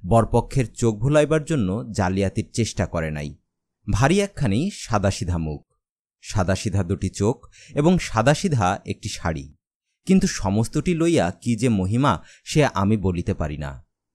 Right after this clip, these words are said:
যেমন তেমন একখানি চৌকিতে বসিয়া, পিছনে একখানা ডোরা দাগ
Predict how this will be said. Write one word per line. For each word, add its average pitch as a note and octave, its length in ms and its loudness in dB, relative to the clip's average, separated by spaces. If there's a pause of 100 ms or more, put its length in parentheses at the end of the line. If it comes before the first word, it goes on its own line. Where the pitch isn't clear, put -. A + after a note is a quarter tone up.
(200)
যেমন F2+ 340 0
তেমন F#2 260 0
একখানি G2+ 340 -2
চৌকিতে F#2 440 -4
বসিয়া, G#2 460 -4 (380)
পিছনে D#3+ 560 2
একখানা B2+ 440 0
ডোরা G2+ 400 2
দাগ E2+ 200 -2